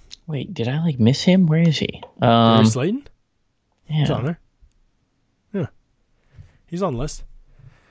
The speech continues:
Speaker 2: Right after J-, your boy Jalen Smith.
Speaker 1: Okay, all right, okay, all right. Uh, this is
Speaker 2: Best
Speaker 1: broad
Speaker 2: broad.
Speaker 1: jump.
Speaker 2: Yeah.
Speaker 1: Best broad jump. Um,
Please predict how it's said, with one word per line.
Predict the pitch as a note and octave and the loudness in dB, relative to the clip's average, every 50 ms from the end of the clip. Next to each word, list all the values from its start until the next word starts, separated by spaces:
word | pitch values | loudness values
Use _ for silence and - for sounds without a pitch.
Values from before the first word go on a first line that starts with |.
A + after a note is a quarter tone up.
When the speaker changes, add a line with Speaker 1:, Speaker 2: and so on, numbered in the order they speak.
| _ _ - | _ _ 0
Speaker 2:
Right | D3 D#3 | 0 0
after | E3 D3 - D#3 | 0 0 -2 -6
J-, | C#3+ D3+ | -4 -4
your | D#3+ D#3+ | -2 -2
boy | C3+ D3 D#3+ D3 | 0 0 0 2
Jalen | C#3+ D#3+ D#3+ D#3+ D3+ A#2+ | 0 -2 -2 -4 -6 -6
Smith. | C3+ F#3 E3+ A#2 - - - - - - - - - - - - - - - _ _ _ - - | -6 -6 -6 -8 -8 -14 -18 -18 -20 -20 -20 -20 -20 -20 -20 -20 -20 -20 -20 _ _ _ -8 -8
Speaker 1:
Okay, | A#2 A2+ - C3+ C3 C3 B2 - | -8 -4 0 0 2 2 2 2
all | - G#2+ | 4 4
right, | A#2+ C#3+ D3 C3+ - - - | 6 6 4 2 0 -2 0
okay, | - G#2 B2 B2+ - - D3 C#3 C3 B2 - - - | 2 2 2 2 2 2 2 2 2 0 -2 0 2
all | A2 B2+ | 4 4
right. | C#3+ C#3+ A#2 - - - - | 4 4 2 0 -4 -4 0
Uh, | G#2 G#2+ A2 A2 G#2+ G#2+ G#2+ G#2+ G#2 G#2 - - - _ _ _ - _ _ _ - | 2 4 4 4 4 4 4 4 4 2 0 -2 -8 _ _ _ -20 _ _ _ -2
this | A#2 A#2+ C3+ | 0 0 0
is | - | 0
Speaker 2:
Best | G#2 G#2 | 0 0
Speaker 1:
broad | G#2+ G#2 G2+ G2+ G2+ | 2 4 6 6 6
Speaker 2:
broad. | - A#2+ A2 | 4 2 0
Speaker 1:
jump. | A2 B2+ C3 C3+ _ _ _ - | 0 -2 -2 -4 _ _ _ -12
Speaker 2:
Yeah. | A#2 A2 A2 G#2 | -10 -8 -6 -2
Speaker 1:
Best | G2 A2+ A#2+ A2+ - _ _ | 0 2 2 0 -2 _ _
broad | A2 G#2+ G#2 G#2 G2+ | -2 0 0 0 0
jump. | G2 G2+ F#2 E2 C#2 C2 - - - - | -2 -6 -8 -8 -8 -10 -10 -10 -6 -2
Um, | - G#2 G#2 G#2+ G#2+ G#2+ G#2+ G#2 G#2 G#2 G#2 G#2 G#2 G#2+ G#2+ - | 0 2 4 4 4 4 4 4 4 2 2 2 0 -2 -4 -8